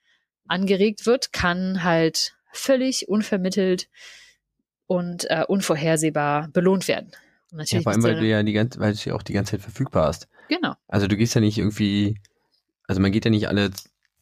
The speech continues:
Speaker 2: zwanzig Minuten oder alle fünf Minuten, äh, an den Briefkasten, weil, wie du sagst, man genau weiß, dass es da,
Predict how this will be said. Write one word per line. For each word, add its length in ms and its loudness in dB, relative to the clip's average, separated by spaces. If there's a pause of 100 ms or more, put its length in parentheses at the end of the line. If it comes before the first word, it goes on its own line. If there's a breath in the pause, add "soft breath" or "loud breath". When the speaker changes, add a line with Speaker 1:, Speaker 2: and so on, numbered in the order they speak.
(600)
Speaker 2:
zwanzig 360 -2
Minuten 400 2
oder 140 2
alle 160 2
fünf 280 -4
Minuten, 500 0
äh, 60 -10
an 340 0
den 100 0
Briefkasten, 720 0
weil, 360 0
wie 80 -2
du 100 -2
sagst, 300 0
man 160 2
genau 180 2
weiß, 200 -2
dass 140 -4
es 80 -12
da, 360 -2